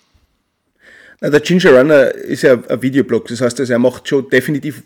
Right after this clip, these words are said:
was anderes, aber er hat vom Ansatz her das getroffen, was mich damals, äh, angesprochen hat. Ähm,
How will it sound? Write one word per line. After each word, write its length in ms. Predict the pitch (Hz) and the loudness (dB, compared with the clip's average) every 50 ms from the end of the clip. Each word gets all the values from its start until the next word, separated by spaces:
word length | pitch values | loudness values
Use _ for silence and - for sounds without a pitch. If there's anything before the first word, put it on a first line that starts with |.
| _ _ _ | _ _ _
was 220 | - 135 135 - 127 | -6 -6 -4 -2 -2
anderes, 280 | 131 165 190 185 - | -2 -2 -2 -2 -2
aber 260 | 151 - 139 139 143 | -2 -2 -2 0 0
er 440 | 131 - - - - 139 135 131 127 | -2 -2 -4 -6 -6 -6 -6 -4 -4
hat 140 | 143 139 - | -6 -8 -8
vom 180 | - 151 127 123 | -10 -12 -8 -6
Ansatz 400 | 139 160 170 - 160 120 - - | -6 -6 -6 -6 -8 -10 -8 -8
her 120 | 120 110 | -10 -8
das 140 | - 120 - | -10 -10 -14
getroffen, 420 | - 123 - 127 123 - - 131 117 | -14 -12 -10 -10 -10 -10 -12 -14 -14
was 100 | 113 - | -12 -12
mich 120 | 143 135 | -12 -10
damals, 600 | 131 120 120 120 123 120 - - - - - - - | -10 -10 -10 -10 -10 -12 -14 -14 -18 -18 -20 -18 -14
äh, 40 | 127 | -12
angesprochen 720 | 123 117 101 113 120 127 - - 131 117 - 120 110 107 | -12 -12 -10 -12 -14 -14 -14 -14 -14 -14 -14 -14 -14 -14
hat. 100 | 107 _ _ - - - - - - _ - | -16 _ _ -20 -20 -20 -20 -20 -20 _ -12
Ähm, 440 | - 131 123 127 131 139 147 147 | -10 -8 -6 -4 -4 -6 -8 -10